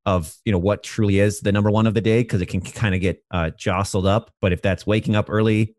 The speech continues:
if that's spending extra time and then really having the flexibility at work or kinda seeing some of the fruits pay off in real estate to get some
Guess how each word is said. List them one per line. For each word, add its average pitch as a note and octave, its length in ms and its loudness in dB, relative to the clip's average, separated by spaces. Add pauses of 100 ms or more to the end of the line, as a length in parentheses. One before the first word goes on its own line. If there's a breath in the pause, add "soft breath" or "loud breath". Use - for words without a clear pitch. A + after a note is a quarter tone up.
if F#2 200 -2
that's G2 300 -2
spending G2+ 320 -2
extra F#2+ 240 -4
time G2+ 320 0
and F2+ 80 0
then F2+ 320 -2
really G2 240 0
having F#2+ 300 -4
the F2 60 -4
flexibility G2 600 -2
at D#2+ 140 -2
work F#2 280 0
or E2 120 -4
kinda F#2 320 -4
seeing G2 220 -2
some G2+ 180 -2
of - 20 0
the F#2 80 -2
fruits - 340 -4
pay G2 180 -4
off F2+ 220 -4
in F2 80 -4
real F2 220 -2
estate F2 320 -4
to F#2 80 -6
get F2 160 -4
some E2 160 -6